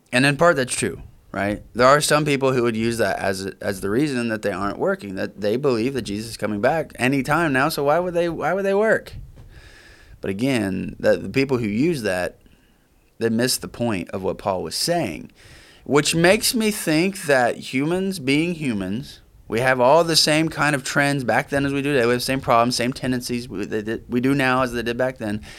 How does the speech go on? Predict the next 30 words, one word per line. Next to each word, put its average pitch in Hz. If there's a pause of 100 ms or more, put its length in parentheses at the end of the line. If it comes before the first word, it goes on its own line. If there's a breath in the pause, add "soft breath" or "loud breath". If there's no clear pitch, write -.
(440 loud breath)
I, 113
I 127
think 175
the 143
biggest 113
problem, 147 (420)
the 120
biggest 131
reason 131
why 143
people 143
were 139
mooching 139
was 127
just 147
laziness. 123 (960)
Christ 147
coming 156
back 123
soon 190
was 147
more 131
like 117
an 113
easy 123
excuse, 101
in 98
my 87
opinion. 82 (720 soft breath)
Um, 87